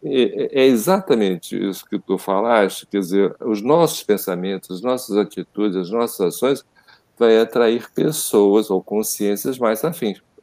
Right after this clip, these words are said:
Mesma coisa. Se tu, por exemplo, vais ouvir uma música dos Beatles, por exemplo, e começa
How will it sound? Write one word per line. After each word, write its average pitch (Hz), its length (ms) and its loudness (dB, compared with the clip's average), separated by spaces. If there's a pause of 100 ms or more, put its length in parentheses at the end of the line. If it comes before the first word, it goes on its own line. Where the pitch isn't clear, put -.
(160)
Mesma 110 280 0
coisa. 92 300 -2 (560)
Se - 160 -8
tu, 170 240 2
por 139 100 6
exemplo, 95 480 0
vais 98 540 0
ouvir 101 300 2
uma 101 180 -2
música 92 800 -6 (880)
dos 107 280 -4
Beatles, 101 540 -2
por 87 180 -14
exemplo, 95 420 -2 (460)
e - 60 -12
começa 107 540 -2